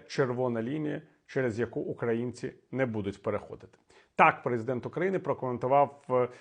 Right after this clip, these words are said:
нещодавні заяви спеціального представника президента Сполучених Штатів Стіва Вітхофа, який, е, після чергової зустрічі з російським, е, президентом Путіним, е, підкреслив, що головним питанням у російсько-українській війні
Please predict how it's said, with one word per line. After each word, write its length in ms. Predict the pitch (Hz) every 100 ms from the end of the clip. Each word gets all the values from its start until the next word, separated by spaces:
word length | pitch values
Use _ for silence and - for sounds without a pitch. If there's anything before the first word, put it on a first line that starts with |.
| - -
нещодавні 600 | 127 - 131 127 123 117
заяви 500 | 120 127 123 110 110 - - -
спеціального 680 | - 156 131 139 120 117
представника 720 | 113 117 - 120 117 117 104 - _ _ _ _ _
президента 420 | 123 107 117 107
Сполучених 480 | - 120 110 117 113
Штатів 340 | - 113 117
Стіва 300 | - 127 113
Вітхофа, 440 | 170 202 113 - - _ -
який, 440 | 120 151 139 107 131
е, 140 | 123
після 460 | 120 135 - 123 113 - _
чергової 560 | - 147 127 131 131 120
зустрічі 540 | 110 123 131 113 131
з 80 | 113
російським, 720 | 120 117 127 107 - 117 110
е, 80 | 113
президентом 800 | 110 117 110 120 110 123 120 120
Путіним, 580 | 117 175 175 151 147 139
е, 120 | 135 127 - - _
підкреслив, 640 | 139 - 143 151 147 123
що 300 | - 131 113
головним 500 | 131 131 127 131 117
питанням 800 | 127 113 117 110 104 101 101 107
у 180 | 120
російсько-українській 1040 | 107 107 - 107 - 107 - 110 104 98 113
війні 440 | 98 113 135 175